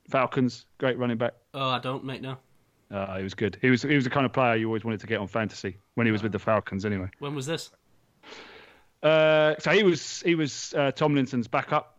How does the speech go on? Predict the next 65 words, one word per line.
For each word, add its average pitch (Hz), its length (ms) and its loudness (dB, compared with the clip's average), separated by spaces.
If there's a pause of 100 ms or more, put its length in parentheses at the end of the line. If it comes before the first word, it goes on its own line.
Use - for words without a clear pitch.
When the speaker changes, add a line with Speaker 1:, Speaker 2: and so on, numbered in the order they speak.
Speaker 1:
L 135 100 -2
T. 143 240 -2
Speaker 2:
Okay. 139 220 -8 (420)
Speaker 1:
Uh, 110 260 -8
at 117 160 -6
the 123 60 -12
Chargers, 117 440 0
and 123 100 4
there 135 80 6
was 135 100 2
a, 143 320 4
a 143 40 2
big 147 220 -2
thing 143 180 2
at 127 60 -2
the 127 60 -10
time 135 300 2
about 120 280 0
him 127 220 -2
being, 120 300 0
um, 113 400 2 (1120)
lo-, 139 240 2
like, 127 160 -2
a 135 40 -4
big 127 180 -2
free 143 180 2
agent. 127 320 0
So, 143 120 0
you 160 80 4
know, 165 100 4
he 170 100 4
was, 160 160 -2
like, 143 120 2
Speaker 2:
Yeah, 131 80 -2
Speaker 1:
the - 20 -6
Speaker 2:
yeah. 110 40 -6
Speaker 1:
kind 131 140 0
of, 120 100 -6 (520)
like, 127 120 -2
everyone 131 300 0
wanted 127 240 2
him. 117 100 0
He 127 100 2
was 120 160 -4
a 123 60 -2
hot 135 240 -2
backup, 117 380 -4
and 123 80 0
then 123 80 2
he 123 60 4
eventually 131 320 0
went 123 140 -4
to 120 60 -12
the 117 80 -4
Falcons, 110 500 -4
and 101 100 -6
he, 104 60 -6
yeah, 104 180 0
he 110 80 2
was 120 160 0
on 123 100 4
that 113 180 0
Falcons 117 380 -2
team 113 220 -2
with, 101 200 -6